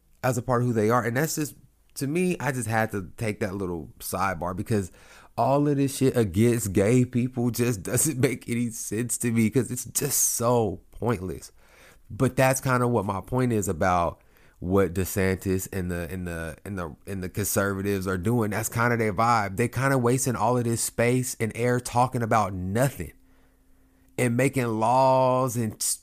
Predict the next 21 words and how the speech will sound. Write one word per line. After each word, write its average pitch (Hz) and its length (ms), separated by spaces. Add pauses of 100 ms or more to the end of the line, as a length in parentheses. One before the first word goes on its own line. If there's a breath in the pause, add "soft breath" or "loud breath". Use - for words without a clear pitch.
just, 107 240
just 120 220
taking 139 300
up 123 200
all 139 400
this 127 380
air 127 240
and 107 180
getting 123 220
people 127 400
on 131 120
their 120 180
team 139 440
talking 135 360
about 123 240
shit 131 260
that's 131 220
not 131 180
even 135 240
their 139 160
business 135 540